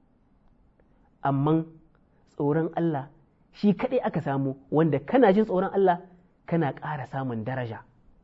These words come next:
kana ƙara samun matsayi har a wannan duniya ɗin. Mutum ya jaraba ya gani. Wannan wani abu ne wanda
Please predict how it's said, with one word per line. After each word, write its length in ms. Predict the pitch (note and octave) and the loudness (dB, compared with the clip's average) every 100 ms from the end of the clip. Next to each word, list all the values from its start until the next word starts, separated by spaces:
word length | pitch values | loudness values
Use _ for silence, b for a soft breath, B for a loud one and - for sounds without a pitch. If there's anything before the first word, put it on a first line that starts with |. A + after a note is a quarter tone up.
| _ _ _ | _ _ _
kana 240 | F3 F#3 | 0 0
ƙara 300 | F3+ F3 F#3 | 0 0 0
samun 240 | D#3+ F3+ C#3+ | 2 0 2
matsayi 360 | D3 E3+ E3+ E3+ B | 0 0 -2 -2 B
har 220 | - A#3 | -2 0
a 60 | D3 | 2
wannan 280 | D3+ C#3+ B2+ | 4 4 0
duniya 320 | B2+ B2+ A#2 | -2 -4 -4
ɗin. 120 | A2+ - - _ - | -10 -16 -20 _ -6
Mutum 260 | D3+ C4 | -2 2
ya 80 | F3+ | 2
jaraba 300 | C#3 B2+ A2 | 2 -2 -6
ya 60 | F#2 | -12
gani. 180 | - - - - _ _ _ _ _ _ - _ _ _ _ _ _ _ _ - _ _ _ _ _ - | -16 -20 -20 -20 _ _ _ _ _ _ -20 _ _ _ _ _ _ _ _ -20 _ _ _ _ _ 4
Wannan 280 | F3 A3 G3 | 8 12 12
wani 140 | C4+ | 12
abu 220 | B3+ G#3 | 10 8
ne 120 | A3 F#3 | 10 10
wanda 440 | F#3 F#3+ D3+ B2 | 8 6 2 0